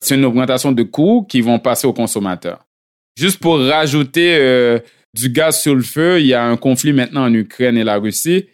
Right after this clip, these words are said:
Et la Russie, c'est quand même le deuxième plus grand exportateur au monde de pétrole après l'Arabie Saoudite. Donc, on va le sentir encore plus quand on met de l'essence à la pompe. Il y a beaucoup de personnes qui savent pas ça, mais l'Ukraine, c'est un des plus grands pays agricoles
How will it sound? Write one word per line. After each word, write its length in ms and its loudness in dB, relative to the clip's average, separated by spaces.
Et 460 2
la 140 0
Russie, 300 2
c'est 200 -2
quand 180 -2
même 300 0
le 260 2
deuxième 580 0
plus 180 -6
grand 300 -2
exportateur 960 -2
au 200 2
monde 380 2
de 320 2
pétrole 480 0
après 220 -2
l'Arabie 360 0
Saoudite. 600 -4
Donc, 320 -6
on 100 0
va 120 0
le 60 0
sentir 540 -2
encore 320 -2
plus 420 0
quand 120 -2
on 40 0
met 160 2
de 80 0
l'essence 420 -2
à 60 0
la 160 0
pompe. 400 -6
Il 80 -4
y 20 2
a 60 2
beaucoup 300 -2
de 40 -4
personnes 360 0
qui 80 -4
savent 200 0
pas 140 0
ça, 180 0
mais 140 2
l'Ukraine, 800 0
c'est 380 -4
un 100 0
des 120 0
plus 380 -2
grands 280 -2
pays 300 0
agricoles 680 0